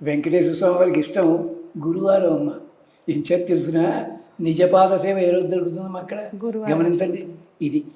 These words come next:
Speaker 1: కానీ శుక్రవారం ఎందుకు వచ్చి, శనివారం ఎందుకు వచ్చో ఆ తర్వాత కదా, పెద్ద కథ అది, ఉంచండి అలా. అంచేత హాయిగా మీరు గురువారము, శనివారము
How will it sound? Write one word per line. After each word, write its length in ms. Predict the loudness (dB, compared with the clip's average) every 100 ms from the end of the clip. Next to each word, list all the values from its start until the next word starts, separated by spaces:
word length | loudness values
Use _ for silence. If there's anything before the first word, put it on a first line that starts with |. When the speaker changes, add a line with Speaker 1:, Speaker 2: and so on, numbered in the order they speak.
| -6
Speaker 1:
కానీ 180 | 0 0
శుక్రవారం 540 | 0 -2 4 6 6 4
ఎందుకు 220 | 0 -2
వచ్చి, 120 | -2
శనివారం 320 | -2 0 0
ఎందుకు 220 | 0 -2
వచ్చో 180 | -2 -2 -6 -10 -8
ఆ 40 |
తర్వాత 440 | -6 -4 0 0 2
కదా, 140 | 0
పెద్ద 440 | 0 -4 2 2 2
కథ 80 |
అది, 200 | -4 -8 -12 -12
ఉంచండి 360 | -10 -10 -12
అలా. 140 | -14 -18 _ _ _ -6
అంచేత 380 | 0 2 2 0
హాయిగా 500 | -4 2 2 2 -4 -14 -20 _
మీరు 220 | 0 0 -2 -6 0
గురువారము, 800 | 6 10 10 8 2 0 -4 -10 -20 -18
శనివారము 800 | -4 -2 0 -2 -4 -4 -6 -6